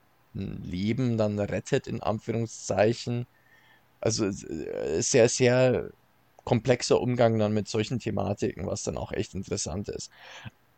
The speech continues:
Ich würd vielleicht mal noch mal so ein bisschen zu spaßigeren Dingen gehen und, äh, so in,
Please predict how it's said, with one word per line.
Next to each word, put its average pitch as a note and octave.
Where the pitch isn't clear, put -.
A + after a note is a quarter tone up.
Ich -
würd E3+
vielleicht B2+
mal B2+
noch B2+
mal A#2
so C3
ein A#2
bisschen A#2+
zu -
spaßigeren A#2
Dingen G#2+
gehen A2
und, G#2+
äh, C#2+
so -
in, G2+